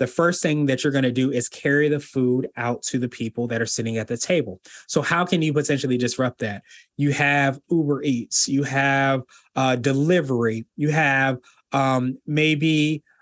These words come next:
uh, bringing it to people's doorstep and maybe having people come and pick it up. So you start to get creative with thinking about different ways that people can, um,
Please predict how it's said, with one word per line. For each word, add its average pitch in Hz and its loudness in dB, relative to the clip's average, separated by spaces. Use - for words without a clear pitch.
uh, 135 2
bringing 151 2
it 147 0
to 151 0
people's 143 0
doorstep 147 0
and 131 -6
maybe 143 0
having 143 0
people 139 -2
come 147 0
and 139 0
pick - -2
it 135 2
up. 147 0
So 151 2
you 151 -4
start 208 2
to 202 0
get 156 -2
creative 139 2
with 123 -2
thinking 147 0
about 123 0
different 135 -2
ways 123 0
that 127 -2
people 147 0
can, 123 0
um, 127 2